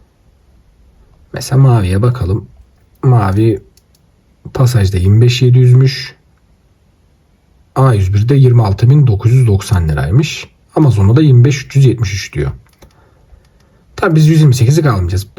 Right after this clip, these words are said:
Biz iki yüz elli altılık alacağımız için ne yaptık? İki yüz elli altılığın fiyatına baktık.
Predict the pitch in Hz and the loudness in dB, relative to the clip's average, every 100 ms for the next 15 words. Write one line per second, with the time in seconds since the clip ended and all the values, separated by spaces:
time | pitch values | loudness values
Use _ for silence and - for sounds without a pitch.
0 | - 165 156 156 - 143 131 123 104 - | -4 -2 0 -2 0 0 2 2 -2 -6
1 | 101 127 147 131 95 123 160 120 139 - | -4 0 0 0 0 0 0 -2 -4 -8
2 | _ _ _ _ _ _ _ _ _ - | _ _ _ _ _ _ _ _ _ -2
3 | 370 127 156 160 - _ _ 190 - 180 | -2 -2 -4 -6 -8 _ _ -6 -2 -2
4 | 151 143 135 120 110 101 - 139 113 104 | 2 2 2 0 0 -2 0 0 0 0
5 | 135 139 - | 0 0 -2